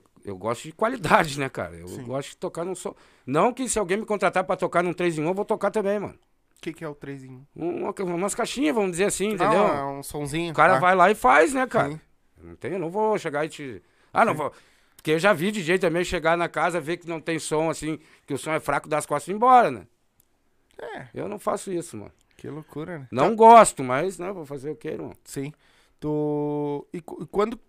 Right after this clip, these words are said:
Speaker 2: qu-, tu começou em noventa e dois?
Speaker 1: Noventa e dois comecei.
Speaker 2: Noventa e dois.
Speaker 1: É.
Speaker 2: E quando tu começou lá, que é, tu falou que era com os vinis e
Speaker 1: Era
Speaker 2: tudo
Speaker 1: vinil.
Speaker 2: mais. É, tudo mais.
Speaker 1: A recente, eu come-, lançaram o C D J, se eu não me engano, noventa e três, noventa e quatro.
Speaker 2: Sim. Como é que tu fazia? Eh, os vinil, era,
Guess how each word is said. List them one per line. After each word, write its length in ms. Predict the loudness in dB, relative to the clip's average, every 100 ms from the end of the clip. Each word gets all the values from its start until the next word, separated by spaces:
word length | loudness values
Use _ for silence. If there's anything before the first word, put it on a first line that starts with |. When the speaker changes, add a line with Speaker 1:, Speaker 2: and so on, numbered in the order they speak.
| _ -20 _
Speaker 2:
qu-, 160 | -8 -8 _ _
tu 80 | -8
começou 340 | -6 -4 -4
em 40 | -4
noventa 440 | -4 -6 -8 -8
e 80 | -8
dois? 520 | -6 -6 -6 -10 -18 -14
Speaker 1:
Noventa 320 | -10 -8 -10
e 40 |
dois 220 | -6 -8 -8
comecei. 300 | -14 -12 -10
Speaker 2:
Noventa 260 | -8 -6
e 40 | -4
dois. 300 | -4 -6 -10 -20 -12
Speaker 1:
É. 120 | -10
Speaker 2:
E 40 |
quando 260 | -2 -2 0
tu 120 | -4
começou 500 | -4 -2 -2 -4 -2
lá, 240 | 0 0 -4 _ _ _
que 80 | _
é, 80 | -8
tu 100 | -6
falou 220 | -6 -6
que 80 | -4
era 120 | -6
com 120 | -8 -12
os 80 |
vinis 600 | -12 -12 -8 -8 -8 -10
e 60 | -10
Speaker 1:
Era 240 | -6 -4 -4
Speaker 2:
tudo 40 | -4
Speaker 1:
vinil. 140 | -6 -8
Speaker 2:
mais. 100 | -6
É, 280 | -4 -4 -8 -18
tudo 220 | -12 -8
mais. 200 | -6 -8 -2
Speaker 1:
A 80 |
recente, 400 | 0 0 -2 -4 -4
eu 140 | -4
come-, 240 | -6 -8 -8
lançaram 360 | -10 -4 -4
o 40 | -4
C 100 | -6
D 100 | -4
J, 160 | -4
se 80 | -6
eu 20 |
não 60 | -6
me 40 |
engano, 160 | -6 -4
noventa 220 | -6 -6
e 40 | -8
três, 180 | -8
noventa 220 | -6 -6 -8
e 60 |
quatro. 400 | -4 -2 -2 -8
Speaker 2:
Sim. 260 | -12 -12 -12 -18 _
Como 160 | -6 -4
é 40 | -4
que 60 |
tu 80 | -6
fazia? 380 | -6 -4 -4 -6 -8
Eh, 60 | -6 -6 -6 -8
os 140 | -10 -8
vinil, 420 | -6 -4 -4 -4
era, 240 | -4 -6